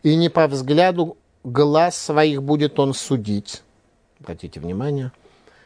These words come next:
мы не очень ут-, утруждаем себя суждением согласно каким-то глубинам нашего постижения или ещё что-то.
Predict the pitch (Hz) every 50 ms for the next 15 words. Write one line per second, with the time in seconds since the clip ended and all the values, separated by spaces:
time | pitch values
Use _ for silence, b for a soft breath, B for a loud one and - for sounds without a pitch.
0 | b b b b b b _ _ _ _ 139 127 131 143 156 160 160 156 151 147
1 | 151 160 170 160 - - 160 151 160 160 - _ 160 143 - _ _ _ _ _
2 | 254 240 _ - 170 147 - - 147 147 147 127 123 131 147 151 147 143 139 135
3 | 131 - - - - 135 110 117 135 151 165 175 190 196 185 165 - _ _ _
4 | _ _ _ _ _ _ _ _ _ _ - - - - - 151 143 131 117 123
5 | 120 117 123 143 170 190 185 196 180 170 165 165 160 156 156 147 - - 135 120
6 | 110 120 117 127 135 143 - - - 135 117 - 107 101 - - 117 120 117 -
7 | 117 107 101 107 104 101 92 90 104 113 117 113 110 107 104 104 101 98 95 92
8 | 92 87 82 80 76 64 - 80 80 - - 82 90 104 101 104 101 101 95 85
9 | - _ _ - 87 98 92 - - 87 82 - - - - 90 87 90 120 139
10 | 143 131 110 92 82 78 76 78 87 - 135 143 143 - - 127 117 104 - -
11 | 95 90 90 90 90 98